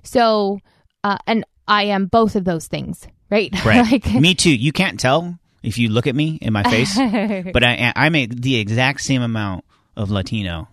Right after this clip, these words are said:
Speaker 2: as Tamra.
Speaker 1: Right.
Speaker 2: I
Speaker 1: Yeah.
Speaker 2: just came out on the other side of the coin flip in terms of, like, how my skin and eyes looked.
Speaker 1: Exactly. Yeah. And so it, it's just,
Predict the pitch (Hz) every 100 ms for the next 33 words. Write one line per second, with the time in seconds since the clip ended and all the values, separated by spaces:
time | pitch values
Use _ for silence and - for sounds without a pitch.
0 | - 101 - 107 92 78 85 - _ _
1 | _ - 208 196 143 - - _ _ -
2 | - 123 - 131 117 107 104 107 101 104
3 | 104 107 95 92 - 95 90 85 87 87
4 | 90 87 85 85 85 - - 95 90 87
5 | 80 - - _ _ - 117 98 87 87
6 | 82 98 - - 208 190 175 170 175 165
7 | - - 208 165 165 165 _ - 214 214
8 | - 220 214 202 220 - 247 214 - 277
9 | -